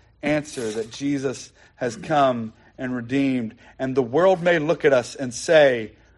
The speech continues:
that the Lord has not fulfilled his promise. And we can look at them with confidence and say, "Yes, he has." That promise has been fulfilled in Jesus Christ.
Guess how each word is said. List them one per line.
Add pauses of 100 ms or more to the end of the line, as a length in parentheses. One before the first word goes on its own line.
(180)
that
the
Lord
has
not
fulfilled
his
promise. (320)
And
we
can
look
at
them
with
confidence
and
say,
"Yes,
he
has." (260)
That
promise
has
been
fulfilled
in
Jesus
Christ.